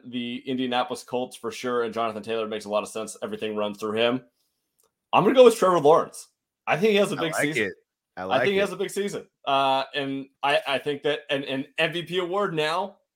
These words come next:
Speaker 1: in this made-up game go, should go to a quarterback. That's what the N F L is.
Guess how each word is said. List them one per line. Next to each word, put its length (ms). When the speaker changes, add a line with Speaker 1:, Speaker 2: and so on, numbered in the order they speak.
Speaker 1:
in 180
this 160
made-up 360
game 320
go, 220
should 240
go 80
to 120
a 60
quarterback. 520
That's 160
what 120
the 80
N 80
F 100
L 160
is. 240